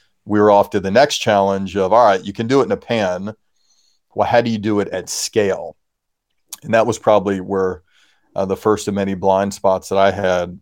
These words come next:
uh, occurred, because I thought, well, once we found something that would work in a pan in the lab, well, we could easily launch it. And it turns out the whole process of commercializing it is much more complicated than I thought.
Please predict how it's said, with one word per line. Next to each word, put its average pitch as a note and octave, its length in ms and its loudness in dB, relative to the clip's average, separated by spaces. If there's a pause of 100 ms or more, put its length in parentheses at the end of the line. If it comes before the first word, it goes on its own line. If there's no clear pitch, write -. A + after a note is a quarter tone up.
(120)
uh, F2+ 280 -8
occurred, F#2 580 -2 (140)
because G2 300 -4
I G2+ 140 6
thought, G2 380 4 (760)
well, G2+ 140 0
once B2+ 280 0
we G#2+ 120 -2
found G#2+ 380 2
something G2 380 -2
that F#2+ 100 -4
would F#2+ 100 -6
work F#2+ 300 -2
in F#2 80 -6
a F2 60 -8
pan G2 680 -2 (160)
in F#2+ 140 -6
the F#2 100 -2
lab, F#2+ 560 4 (280)
well, F#2+ 320 -2 (360)
we G#2 160 -6
could F2+ 300 -10
easily G#2 460 -2
launch F#2 400 0
it. - 180 -12 (760)
And G2+ 120 -4
it G2 80 -4
turns C3 320 0
out G#2+ 200 4
the G#2 80 4
whole A2+ 220 4
process G#2+ 680 2
of G2 180 -6 (140)
commercializing F#2+ 1080 2
it F#2 260 -6 (160)
is F#2 220 -8
much G2+ 240 0
more G2+ 160 -2
complicated F#2 680 -4
than F2+ 140 -12
I F2 100 -2
thought. F#2+ 440 0